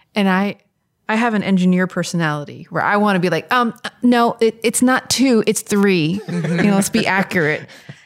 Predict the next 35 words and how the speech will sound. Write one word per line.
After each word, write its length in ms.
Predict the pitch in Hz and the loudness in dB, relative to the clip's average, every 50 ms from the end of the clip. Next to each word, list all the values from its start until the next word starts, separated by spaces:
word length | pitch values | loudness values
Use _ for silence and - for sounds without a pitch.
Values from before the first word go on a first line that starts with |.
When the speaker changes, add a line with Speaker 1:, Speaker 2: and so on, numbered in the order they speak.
| - - _ _ - - - | -20 -20 _ _ -20 -12 -6
Speaker 1:
And 220 | - 240 233 226 208 | -4 -2 0 0 0
so 360 | 202 240 226 214 214 208 - - | 0 0 2 2 0 -2 -2 -2
I 120 | 233 226 226 | 0 0 0
have 440 | 226 233 202 226 220 226 240 220 | 0 0 -2 -2 0 0 0 2
this 140 | 208 220 220 | 0 0 0
strong 340 | - - - 208 202 185 185 | 0 -2 0 0 2 2 2
tendency 560 | 180 - 196 185 175 185 185 175 - - 190 | 2 2 2 2 2 2 2 0 0 0 0
to 80 | 170 170 | 0 -2
wanna 360 | 156 147 151 160 160 160 156 | -2 -2 -2 -4 -4 -4 -6
win 300 | 151 151 165 165 156 156 | -8 -8 -8 -8 -6 -6
that 160 | 151 147 - - | -8 -10 -10 -8
argument 500 | - 160 156 160 - - 151 147 151 - | -8 -8 -8 -8 -10 -12 -12 -12 -12 -14
and 100 | - 156 | -14 -16
point 380 | - - - 185 170 165 - 156 | -16 -10 -8 -6 -6 -6 -6 -10
out 160 | 147 147 - | -12 -12 -12
that 220 | - 123 - - | -14 -14 -12 -12
thing 160 | - 170 170 | -12 -12 -10
that 160 | 165 156 - - | -12 -14 -14 -16
that's 340 | - 156 - - - - | -16 -16 -16 -18 -12 -8
wrong. 340 | 151 143 139 127 135 - 190 - _ _ - - - _ _ _ _ | -6 -6 -6 -6 -8 -12 -16 -18 _ _ -20 -20 -20 _ _ _ _
But 80 | _ - | _ -20
that's 420 | - - - - - - - - | -20 -20 -20 -20 -20 -20 -8 -4
really, 480 | 180 185 185 190 190 185 175 170 165 - - | -2 0 2 2 2 0 0 -2 -4 -6 -8
really 680 | 165 165 175 175 170 175 175 170 170 165 165 160 - - 180 190 190 | -10 -8 -6 -6 -4 -4 -4 -4 -4 -4 -6 -6 -10 -14 -18 -14 -10
not 640 | 180 165 165 160 160 160 156 156 160 170 - - _ _ _ _ _ _ _ _ _ _ _ _ _ _ _ _ - | -6 -4 -4 -2 -2 -2 -2 -4 -4 -6 -10 -14 _ _ _ _ _ _ _ _ _ _ _ _ _ _ _ _ -12
that 300 | 196 196 180 175 - - - | -8 -6 -6 -6 -8 -8 -6
important 720 | 233 226 226 - 247 254 254 277 294 320 320 - - - _ _ _ - | -6 -4 -4 -4 -4 -6 -6 -6 -10 -10 -10 -12 -16 -20 _ _ _ -2
and 140 | 185 175 151 | -2 -2 -2
especially 600 | 165 - - - - 165 - - - 180 175 170 | -4 -6 -8 -8 -8 -8 -8 -8 -8 -8 -8 -8
detrimental 840 | 170 165 165 - - - 175 175 170 170 180 - 208 214 233 247 254 - _ _ | -8 -8 -10 -8 -8 -6 -6 -4 -4 -4 -6 -6 -8 -8 -10 -10 -14 -18 _ _
within 320 | - 247 196 196 196 196 190 | -12 -10 -8 -6 -4 -4 -4
a 60 | 196 | -4
marriage, 580 | 190 180 185 190 196 208 226 254 277 285 285 - | -4 -4 -4 -4 -4 -6 -8 -8 -10 -12 -12 -12
I 120 | 262 269 | -12 -12
think. 420 | 269 - 294 294 294 311 - - | -12 -10 -10 -10 -12 -14 -16 -20